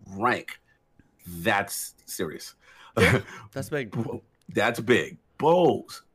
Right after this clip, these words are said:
Speaker 1: P V E damage increased by thirty-one percent against minor enemies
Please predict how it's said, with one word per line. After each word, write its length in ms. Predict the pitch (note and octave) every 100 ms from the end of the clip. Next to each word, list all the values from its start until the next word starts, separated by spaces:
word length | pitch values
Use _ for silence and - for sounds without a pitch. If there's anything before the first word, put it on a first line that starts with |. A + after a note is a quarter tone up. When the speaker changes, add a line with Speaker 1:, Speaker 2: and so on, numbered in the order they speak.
| _
Speaker 1:
P 260 | - F3+ G#3
V 100 | G3
E 220 | F3 F#3
damage 340 | D#3+ D#3+ C3+ A2
increased 460 | B2 - F3 -
by 140 | A#2 G#2+
thirty-one 760 | - - D#3+ F#3 F#3+ E3 E3
percent 280 | D3+ D#3+ C3
against 280 | A2+ A2 G#2
minor 320 | A#2+ E3+ D3+
enemies 460 | F#2 - - -